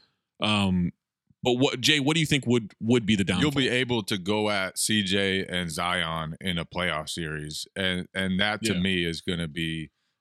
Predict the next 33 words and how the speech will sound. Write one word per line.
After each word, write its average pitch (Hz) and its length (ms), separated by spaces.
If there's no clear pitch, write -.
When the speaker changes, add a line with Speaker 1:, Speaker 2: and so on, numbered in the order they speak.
Speaker 2:
eventually 98 600
something 87 360
that 82 160
they're 85 120
gonna 82 140
need 80 180
to 82 60
solve. 90 260
And, 113 220
and 117 120
maybe 147 220
they 120 140
just 107 160
solve 104 260
it 104 200
by 104 160
being 101 320
big 98 380
and 92 300
defensive 95 400
minded 95 240
at - 60
other 92 200
positions, 90 460
by 87 220
Herbert 92 340
Jones 92 360
just - 360
swallowing 104 460
up 98 100
Speaker 1:
Yeah. 110 140
Speaker 2:
everything. 95 580
Um, 87 520